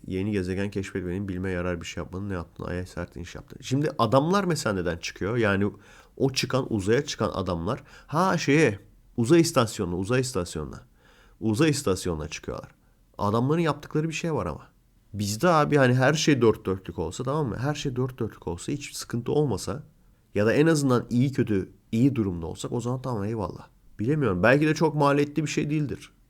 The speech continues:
Yani çok maliyetli bir şey değilse yapsınlar ne diyeyim yani. Belki böyle hani oy konusunda çok sıkışırlarsa ne zaman çıkacakmış ki o biliyor musunuz arkadaşlar? Yani uzaya ne zaman çıkacakmış o ekip? Bilen var mı arkadaşlar? İki bin yetmiş bir.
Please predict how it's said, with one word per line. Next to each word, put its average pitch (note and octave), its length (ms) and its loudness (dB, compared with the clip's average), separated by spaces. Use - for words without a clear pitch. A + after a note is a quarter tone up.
Yani - 160 -8
çok C3 240 -2
maliyetli B2+ 480 0
bir B2 40 -6
şey C3 200 -4
değilse C3 400 -2
yapsınlar A#2+ 680 -2
ne A2 160 -2
diyeyim F#2+ 260 -6
yani. - 140 -14
Belki G#2+ 400 6
böyle C3 180 6
hani B2+ 400 4
oy A#2+ 260 4
konusunda B2+ 400 0
çok B2+ 240 -2
sıkışırlarsa B2 960 -4
ne A2 120 6
zaman D#3+ 240 2
çıkacakmış D3 560 -2
ki - 60 0
o F#2 120 2
biliyor C3 220 0
musunuz A2 260 -4
arkadaşlar? F2 680 -6
Yani E2+ 180 -4
uzaya A2 460 2
ne B2 100 4
zaman C3 220 0
çıkacakmış - 500 -8
o E2+ 60 -2
ekip? F2+ 320 -6
Bilen A2+ 280 4
var D#3+ 140 2
mı C3+ 100 2
arkadaşlar? - 640 -6
İki - 220 -4
bin A2+ 60 4
yetmiş - 360 -2
bir. - 220 -14